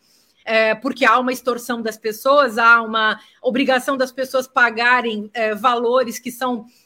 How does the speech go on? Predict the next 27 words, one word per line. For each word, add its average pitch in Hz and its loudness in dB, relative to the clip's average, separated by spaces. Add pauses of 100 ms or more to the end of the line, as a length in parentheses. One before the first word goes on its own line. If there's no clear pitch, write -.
colocados 247 -2
como 262 -4
impostos, 262 -4
taxações 302 -2
sobre 233 -6
as 220 -8
suas, 233 -6 (320)
os 233 -10
seus 233 -4
bens 240 -2
e 240 -4
as 226 -6
suas 220 -4
vidas 233 -4
cotidianas, 247 -2 (120)
é, 190 -6
e, 208 -6
e, 185 -12 (360)
enfim, 226 -2 (160)
pra 247 2
todo 254 4
mundo 240 -2
ver, 302 0 (280)
enquanto 330 -2
que - -4
a 415 0
igreja 349 0